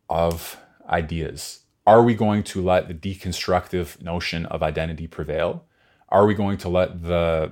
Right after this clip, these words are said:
politically correct notion of identity prevail?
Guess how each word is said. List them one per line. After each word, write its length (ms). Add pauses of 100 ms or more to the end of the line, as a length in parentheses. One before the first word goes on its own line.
politically 380
correct 520
notion 460
of 120
identity 420
prevail? 580